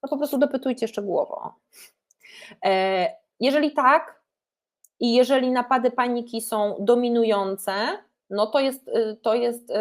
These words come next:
zaburzenie lękowe wywołane substancją czy jakimś lekiem. Ale jeśli nasz pacjent bierze te leki lub substancje i napady paniki nie są dominujące, no to być może jest zatrucie, odstawienie,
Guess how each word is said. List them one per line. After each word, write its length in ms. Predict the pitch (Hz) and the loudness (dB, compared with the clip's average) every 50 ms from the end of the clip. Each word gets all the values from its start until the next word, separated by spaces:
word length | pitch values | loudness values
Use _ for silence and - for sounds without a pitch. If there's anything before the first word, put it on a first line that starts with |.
| 208 208 208 208 202 202 | 0 0 0 0 -2 -2
zaburzenie 720 | 208 208 202 208 208 202 196 196 190 180 180 180 180 - - | -4 -8 -8 -8 -6 -6 -6 -6 -6 -8 -8 -8 -8 -8 -6
lękowe 420 | 185 196 190 190 - 196 190 190 | -6 -6 -6 -4 -4 -4 -4 -4
wywołane 640 | 185 190 180 185 190 180 180 180 180 175 170 - - | -6 -4 -4 -2 0 0 -2 -2 -4 -8 -8 -10 -14
substancją 580 | - - _ - - 175 170 180 180 180 175 180 | -16 -20 _ -8 -6 -6 -4 -4 -6 -8 -8 -8
czy 120 | - - | -8 -10
jakimś 300 | 170 - - 165 170 - | -10 -8 -8 -10 -8 -6
lekiem. 360 | - 160 160 - - - - - _ _ _ _ _ _ _ - - - - | -4 -4 -4 -6 -8 -18 -20 -20 _ _ _ _ _ _ _ -20 -20 -8 -2
Ale 200 | - 180 185 202 | 2 2 4 4
jeśli 220 | 214 226 226 - 240 | 2 0 0 -2 -4
nasz 160 | 240 233 233 | -4 -2 -2
pacjent 340 | - 233 226 233 240 226 220 | 0 -2 0 0 -2 -2 -2
bierze 300 | 208 233 233 226 226 220 | 0 0 2 2 0 0
te 120 | 226 226 | 0 0
leki 260 | 214 214 214 214 - | 0 0 0 -2 -4
lub 160 | 208 214 - - | -8 -8 -8 -8
substancje 800 | - 208 - - - 208 196 202 196 - 196 196 214 233 - - | -12 -12 -8 -4 -4 -2 -2 -4 -6 -2 0 2 2 2 0 -2
i 80 | - 208 | -4 -6
napady 320 | 208 196 202 214 208 208 | -4 -2 0 0 -2 0
paniki 400 | 208 - 208 196 202 202 - 214 | -2 -4 -4 -4 -4 -6 -6 -6
nie 120 | 208 214 208 | -4 -4 -4
są 200 | - 208 202 202 | -4 -6 -6 -4
dominujące, 720 | 202 202 196 196 196 196 190 190 180 180 185 185 - 196 196 208 226 262 302 - - _ _ _ _ _ - | -4 -2 -2 -2 -2 -2 -2 -4 -4 -6 -6 -6 -4 -2 0 2 2 0 -2 -4 -10 _ _ _ _ _ -10
no 120 | 233 233 | -8 -6
to 120 | 233 247 233 | -4 -4 -2
być 160 | 226 233 214 | -4 -2 -2
może 240 | 220 220 214 214 208 | -2 -2 0 0 0
jest 160 | 196 196 190 | -2 -2 -2
zatrucie, 460 | 190 180 185 - 247 269 262 - 208 | -4 -4 -4 -4 -6 -4 -2 0 -2
odstawienie, 880 | - - - - - 190 185 190 208 208 202 202 196 190 185 185 185 | -2 -2 -4 -6 -4 -4 -2 0 0 0 0 0 -2 -2 -2 -2 -2